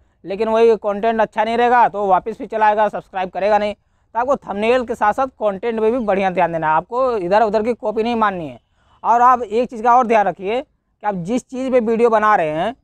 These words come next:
आपको उसी पे लगातार बनाते रहना है। मतलब कि ये नहीं कि जैसे आपने कोई कैटेगरी चुन लिया कि आप टेक्निकल, मान लो कि आप टेक्निकल वीडियो बना रहे हो, अब कल का किसी, क्या आपने देख लिया, "अरे यार, ये तो खाने पे वीडियो ऐसे ही डाल दिया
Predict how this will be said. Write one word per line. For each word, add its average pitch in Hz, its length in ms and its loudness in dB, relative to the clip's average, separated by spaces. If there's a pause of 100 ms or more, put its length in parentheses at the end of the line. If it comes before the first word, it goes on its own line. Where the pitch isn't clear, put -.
(160)
आपको 240 320 -4
उसी 262 220 -4
पे 262 100 -2
लगातार 247 440 2
बनाते 226 400 0
रहना 185 220 2
है। 147 120 -2
मतलब 196 280 -2
कि 240 80 -4
ये 226 340 0
नहीं 226 180 0
कि 226 100 -4
जैसे 220 220 -2
आपने 220 460 2 (420)
कोई 214 180 0
कैटेगरी 214 440 0
चुन 214 260 -6
लिया 214 160 2
कि 208 80 0
आप 214 220 4
टेक्निकल, 208 340 -2
मान 190 200 0
लो 165 320 -2 (240)
कि 208 60 -10
आप 202 160 -2
टेक्निकल 208 320 -2
वीडियो 196 260 2
बना 170 180 0
रहे 131 100 -6
हो, 110 60 -12 (320)
अब 202 120 -6
कल 247 180 -6
का 247 120 0
किसी, 240 340 0
क्या 240 160 0
आपने 240 260 2
देख 233 180 2
लिया, 240 120 2
"अरे 196 160 2
यार, 214 160 2
ये 214 120 2
तो 208 120 -4
खाने 165 360 -4
पे 214 60 0
वीडियो 202 340 -2
ऐसे 190 240 2
ही 220 40 -4
डाल 208 220 0
दिया 233 320 2